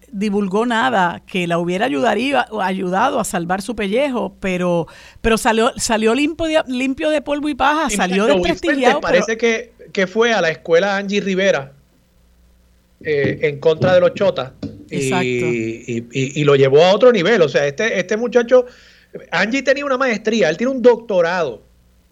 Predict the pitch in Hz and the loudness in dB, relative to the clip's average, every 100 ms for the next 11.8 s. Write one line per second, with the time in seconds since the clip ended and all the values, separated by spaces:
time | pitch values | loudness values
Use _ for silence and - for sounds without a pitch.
0 | _ - 151 143 156 156 135 - 175 285 | _ -2 0 2 2 2 -2 -2 -2 -2
1 | 254 220 190 - 233 311 - _ - _ | 0 0 -2 -4 -2 -2 -4 _ -20 _
2 | _ _ 151 269 349 156 202 180 180 160 | _ _ -6 -4 -4 -2 0 2 0 -2
3 | 139 135 214 294 285 240 - 185 269 277 | -4 2 4 4 0 -4 -2 -2 0 -2
4 | 160 131 123 294 269 120 - - 131 220 | -2 -2 0 0 0 -2 -10 -10 0 2
5 | 247 - 208 175 139 170 139 170 160 240 | 2 0 -2 -2 -2 -6 -4 -2 0 2
6 | 262 262 - 233 302 160 180 190 170 202 | 0 -2 -4 -2 -2 -4 -4 -2 0 4
7 | 247 208 247 294 277 - 240 226 220 226 | 4 4 -2 2 0 2 -2 0 -4 -2
8 | 269 - - - _ 156 165 208 220 269 | -4 -6 -20 -20 _ -4 -2 0 4 6
9 | 214 190 285 269 190 175 190 202 240 233 | 6 2 -2 -4 -2 -2 -2 -2 -4 -4
10 | 190 131 - 190 175 185 196 139 185 139 | -4 -4 -12 -12 -4 0 0 -2 -8 -6
11 | 180 220 233 233 214 202 - 254 | -4 -2 -2 -4 -6 -4 -4 -6